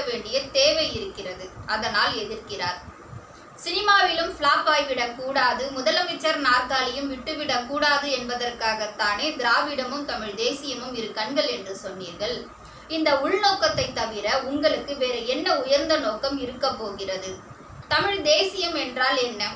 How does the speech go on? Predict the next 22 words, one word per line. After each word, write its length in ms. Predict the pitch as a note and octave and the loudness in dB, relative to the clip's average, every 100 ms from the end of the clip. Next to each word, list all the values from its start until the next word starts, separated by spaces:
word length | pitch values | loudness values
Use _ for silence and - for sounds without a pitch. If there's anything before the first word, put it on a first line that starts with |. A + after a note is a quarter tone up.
| - | -10
உங்களால் 440 | - B3+ B3 C#4 C#4+ | -4 2 4 4 2
மக்களுக்கு 520 | A#3 D#4 D4+ C#4+ C#4 | 0 2 2 2 -2
தெளிவுபடுத்த 640 | B3 C#4 D#4 C4 A#3 A3 | -2 -2 -2 -2 -4 -6
முடியுமா? 500 | G#3 G3 G3 F#3+ G#3 - - - - - | -8 -6 -6 -2 0 0 -6 -16 -10 0
தமிழர்கள் 580 | C4+ D#4+ F#4+ - D#4 C#4+ | 2 4 4 4 4 2
திராவிடத்தை 600 | C4 C4 D#4 C#4+ - D4 C4 | 4 4 4 2 0 0 0
எதிர்க்கிறார்கள், 800 | A#3+ - D4+ B3 - G#3+ C#4 D4+ | -2 -2 0 2 2 2 0 0
சரி, 360 | B3 G3 F#3 - | -4 -4 -6 -8
நீங்கள் 360 | C#4 G4+ F#4+ F4 | -4 -2 0 2
ஏன் 240 | D#4 D#4+ | 2 2
திராவிடத்தை 600 | C#4 B3+ C#4+ C#4+ B3 C4 C4+ A3 | 2 4 4 0 -2 -2 2 2
ஆதரிக்கிறீர்கள்? 760 | B3+ B3 - G3+ F#3+ F#3 G3+ - - - - | 2 -2 -4 -6 -6 -4 -6 -8 -16 -14 -6
இதற்கான 600 | C#4 D4+ D4 C#4 D#4 D4+ | 0 2 4 4 6 6
ஒரு 260 | C4+ B3+ | 4 2
தெளிவான 480 | B3+ C4 D#4+ D#4+ C4+ C#4+ C4 | 0 2 4 4 4 2 -2
விரிவுரையை 580 | C#4 D#4 C4+ A3 A3+ | -4 -2 0 -2 -4
மக்கள் 400 | C4+ - - D#4+ | -2 -2 0 0
முன் 180 | C#4 C#4 | 0 -2
உங்களால் 440 | A#3+ G#3+ G#3+ B3 B3+ | -4 -2 0 2 0
நிகழ்த்த 400 | A3+ C#4+ D4+ D4 | 0 0 2 -2
முடியுமா? 540 | B3 F#3+ F#3 F#3 G3 - - - - - - - | -2 -6 -6 0 0 0 -6 -18 -20 -20 -20 -4
யாரோ 460 | C4 C4+ G4 G4 | 4 6 8 8